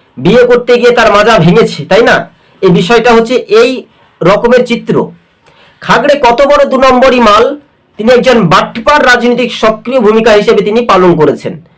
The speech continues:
তাই এই বাটপারের কথার কি উত্তর কি দেবেন? বাংলার মানুষ জবাব দেবে, তাই না?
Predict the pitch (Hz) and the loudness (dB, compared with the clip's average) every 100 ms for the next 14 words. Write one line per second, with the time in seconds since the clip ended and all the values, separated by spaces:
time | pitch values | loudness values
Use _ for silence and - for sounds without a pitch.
0 | _ _ - 196 220 190 202 - 262 262 | _ _ -2 2 2 2 -2 -2 0 0
1 | 247 233 233 226 226 175 - 240 233 196 | 0 0 0 0 -2 -2 0 0 2 0
2 | 214 247 185 175 202 208 196 214 170 165 | 2 0 0 0 2 2 2 0 0 0
3 | 190 170 143 107 - _ _ _ 202 240 | 0 0 -2 -4 -10 _ _ _ 0 2
4 | 185 110 | 0 -4